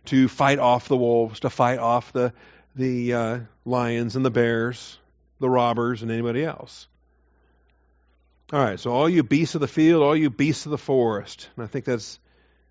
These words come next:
interesting contrast, domesticated versus wild animals, "come to eat. His watchmen are blind. All of them know nothing." Okay? Sergeant Schultz is on guard duty tonight from, uh,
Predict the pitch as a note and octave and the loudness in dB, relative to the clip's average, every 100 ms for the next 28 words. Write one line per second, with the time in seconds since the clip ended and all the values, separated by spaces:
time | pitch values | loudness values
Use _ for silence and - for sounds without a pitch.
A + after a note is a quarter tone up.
0 | _ _ _ C#3+ A#2 A#2 - A2 A#2 G#2+ | _ _ _ -10 -10 -10 -10 -6 -4 -6
1 | G#2 A2 G#2+ A#2+ - _ _ _ _ _ | -6 -8 -8 -10 -16 _ _ _ _ _
2 | - A#2+ A2+ A2 - A#2 A2+ G#2+ A2+ A2+ | -6 -4 -4 -8 -4 -2 -2 -6 -8 -8
3 | G#2+ A2+ A2 A2 A2+ A2+ _ _ _ _ | -8 -6 -4 -6 -8 -14 _ _ _ _
4 | _ - A2+ G#2+ A2+ A#2+ - _ _ _ | _ -10 -8 -6 -8 -10 -20 _ _ _
5 | _ _ _ _ _ - D#3 D#3+ D#3 D#3+ | _ _ _ _ _ 0 4 4 2 0
6 | D3 B2+ - - _ _ - - - D3 | -4 -6 -14 -20 _ _ -20 -12 2 2
7 | A#2+ A#2+ F#3+ - G3 G#3 F#3+ G3 E3+ G3 | 4 4 4 4 6 6 6 6 6 6
8 | F#3+ F3 C#3 A#2 D3 F#3+ G3 F3 F3+ F3+ | 6 4 2 0 2 6 6 6 4 4
9 | F3+ F3+ F3 - F3+ D#3+ B2 F#2+ _ _ | 4 4 4 6 6 6 4 -2 _ _
10 | _ _ _ _ - D3 E3+ G3 - _ | _ _ _ _ -2 2 2 0 -4 _
11 | _ - D#3+ G3+ F#3+ E3+ - G3 - E3 | _ 0 6 6 6 4 6 6 6 4
12 | F3+ F3 F3+ F#3+ F3 E3 D3 D3+ C3+ A2+ | 6 6 6 8 8 8 6 4 4 0
13 | - _ _ _ _ _ _ _ - _ | -8 _ _ _ _ _ _ _ -20 _
14 | _ D#3 D3+ D#3 D3+ C#3 | _ 0 2 4 4 2